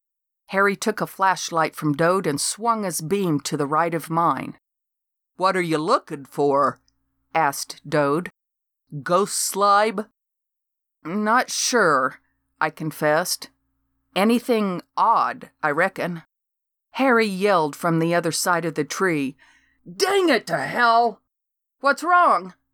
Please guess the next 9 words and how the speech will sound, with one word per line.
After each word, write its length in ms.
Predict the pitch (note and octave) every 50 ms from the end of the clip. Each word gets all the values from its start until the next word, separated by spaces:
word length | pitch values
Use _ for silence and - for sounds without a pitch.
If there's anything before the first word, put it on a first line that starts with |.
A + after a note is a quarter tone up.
| _ _ _ _ _ _ -
I 140 | F3+ F3+ E3+
asked, 500 | D#3+ D#3 D3+ C#3+ C#3 - - - - - -
swinging 600 | - - - - G#3+ A#3 G#3+ G3+ G3 G3 F#3 F3+
my 140 | E3+ E3
light 320 | D#3+ D#3+ D#3 D#3+ D3 - -
his 260 | - E3+ D#3+ D3+ D#3+
way. 380 | D#3 D#3+ D#3 C#3+ C3+ C3+ D#3+ - _ _ _ _ _ _ _ _ _ _ _ _ _ _ D3+ -
"Gopher 520 | F#3+ G3+ G3+ F#3 - - E3 D#3+ D#3 D3
holes 540 | C#3 C#3+ D3 C#3+ C3+ C3 B2+ B2+ - -